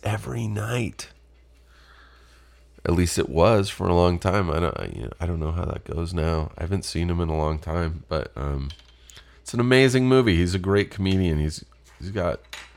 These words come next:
I think, a new special. Oh, no, he's on Broadway right now. He's doing a new show on Broadway.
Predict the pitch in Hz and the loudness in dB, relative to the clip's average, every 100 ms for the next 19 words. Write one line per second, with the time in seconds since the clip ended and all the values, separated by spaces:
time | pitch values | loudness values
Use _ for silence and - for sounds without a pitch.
0 | _ - - 101 82 90 - - - - | _ -16 -8 -4 -2 -2 -4 -4 -6 -6
1 | - - - 110 104 90 92 92 87 73 | -18 -10 2 4 6 6 4 4 4 4
2 | 76 95 69 55 - 50 50 - - - | 4 4 2 -4 -8 -10 -10 -10 -10 -6
3 | 82 76 76 73 76 - 73 67 67 57 | -4 -2 -2 -2 -4 -4 -4 -4 -6 -8
4 | - - | -10 -16